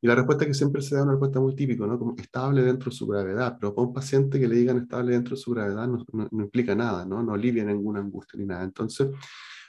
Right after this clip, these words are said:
una, una de las estrategias que hemos ideado dentro de este proyecto, que te le quería comentar, se llaman los diarios de uci, ¿ya? Que es una tra-, una estrategia muy, muy bonita, eh, que la estamos implementando también a par-, dentro de esta página web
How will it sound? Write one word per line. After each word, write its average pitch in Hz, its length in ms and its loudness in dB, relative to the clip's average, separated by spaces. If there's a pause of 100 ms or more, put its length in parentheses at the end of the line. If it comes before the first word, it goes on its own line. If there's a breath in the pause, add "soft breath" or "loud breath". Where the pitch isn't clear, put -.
una, 135 340 6 (140)
una 123 220 2
de 127 100 -2
las 107 100 -6
estrategias 98 580 -6
que 139 160 4
hemos 135 240 6
ideado 113 600 0
dentro 143 280 2
de 139 60 -4
este - 120 -10
proyecto, 160 580 -2 (520 loud breath)
que - 100 -6
te 117 80 2
le 120 100 0
quería 117 240 0
comentar, 131 560 0 (280 loud breath)
se - 140 0
llaman 135 260 6
los 113 180 4
diarios 127 380 0
de 117 80 0
uci, 107 480 -6 (380)
¿ya? 127 240 -8 (440 loud breath)
Que - 120 2
es 127 60 8
una 143 180 6
tra-, 131 260 2
una 127 140 6
estrategia 139 320 0
muy, 143 160 4
muy 165 160 4
bonita, 160 580 0
eh, 120 500 2
que 117 280 2
la 113 80 -2
estamos 135 320 4
implementando 135 500 2
también 147 320 0
a 143 80 -6
par-, - 220 -10
dentro 135 400 0
de 147 60 -2
esta 139 140 -6
página 147 360 -2
web 143 320 -2